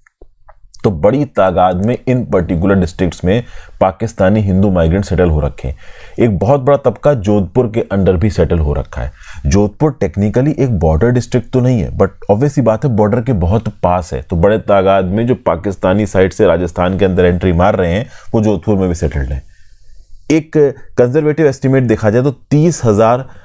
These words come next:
पाकिस्तानी हिंदू इमिग्रेंट्स तो जोधपुर के अंदर ही हैं, लगभग आठ हजार यहाँ पे बच्चे हैं। और overall ये जो लोग पाकिस्तान के साइड से इंडिया के अंदर आते हैं, इनको कुछ और प्रॉब्लम्स भी फेल करनी, फेस करनी पड़ती हैं।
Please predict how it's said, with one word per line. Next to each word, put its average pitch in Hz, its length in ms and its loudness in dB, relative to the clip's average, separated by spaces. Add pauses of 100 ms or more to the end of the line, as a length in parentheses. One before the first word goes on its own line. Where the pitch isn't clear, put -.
(220)
पाकिस्तानी 117 580 0
हिंदू 110 440 2
इमिग्रेंट्स 110 460 2
तो 135 100 2
जोधपुर 104 460 0
के 123 100 -2
अंदर 107 260 2
ही 104 80 0
हैं, 110 220 -6
लगभग 92 320 2 (100)
आठ 104 260 0
हजार 95 260 2
यहाँ 92 240 0
पे 95 100 2
बच्चे 85 360 0
हैं। 101 140 -2
और 123 260 -4
overall 143 340 4
ये 131 120 4
जो 143 120 2
लोग 156 240 2
पाकिस्तान 113 600 -2
के 127 140 -2
साइड 101 280 0
से 127 160 0
इंडिया 110 240 4
के 113 100 0
अंदर 113 240 2
आते 95 280 0
हैं, 120 100 2
इनको 113 220 -4
कुछ 120 200 -2
और 110 160 2
प्रॉब्लम्स 101 400 0
भी 104 80 -2
फेल 90 220 0
करनी, 82 220 0
फेस 107 280 0
करनी 87 220 0
पड़ती 76 300 -4
हैं। 76 120 -4